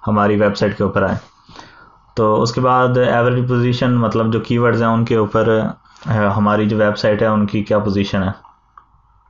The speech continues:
तो ये नीचे कीवर्ड शो हो रहे हैं, Skills Academy, skills academy dot P K, search, search engine optimization course, अ, दी Slimmy। उसके बाद यहाँ से हम pages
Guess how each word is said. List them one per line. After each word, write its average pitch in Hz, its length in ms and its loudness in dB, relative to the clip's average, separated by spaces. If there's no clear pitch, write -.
तो 113 240 0
ये 117 140 2
नीचे 120 320 0
कीवर्ड 127 320 0
शो 117 300 0
हो 110 180 2
रहे 113 120 0
हैं, 113 240 -2
Skills 110 420 -4
Academy, 107 540 0
skills 107 280 -2
academy 107 280 0
dot 104 180 -2
P 104 160 -2
K, 104 100 2
search, 107 360 -4
search 120 300 0
engine 117 220 2
optimization 117 640 0
course, 110 480 0
अ, 107 280 2
दी 107 220 0
Slimmy। 107 520 0
उसके - 160 -6
बाद 123 300 2
यहाँ 117 240 2
से 123 120 -2
हम 117 480 0
pages 120 480 -2